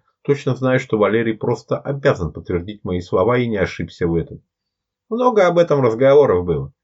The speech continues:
Бабка Севастьяниха ещё говорила, попа нужно пригласить. Слишком нехорошее место.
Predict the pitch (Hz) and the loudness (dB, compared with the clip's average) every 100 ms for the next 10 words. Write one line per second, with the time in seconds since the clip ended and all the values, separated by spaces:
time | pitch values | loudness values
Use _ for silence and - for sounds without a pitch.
0 | _ _ 156 160 208 202 147 156 156 151 | _ _ -6 0 0 0 -2 0 0 0
1 | - 196 175 113 - 87 - 110 104 107 | 0 -2 0 0 -2 -6 -2 -2 2 4
2 | 107 110 85 - - 196 185 120 85 82 | 4 2 0 0 0 2 2 0 -2 -4
3 | 87 82 80 73 - 73 _ _ _ _ | -4 -4 -4 -4 -8 -20 _ _ _ _
4 | _ 185 214 - - 87 85 101 104 95 | _ 0 0 0 -2 -2 -2 -2 0 -2
5 | - 92 92 80 - | -2 -6 -4 -8 -10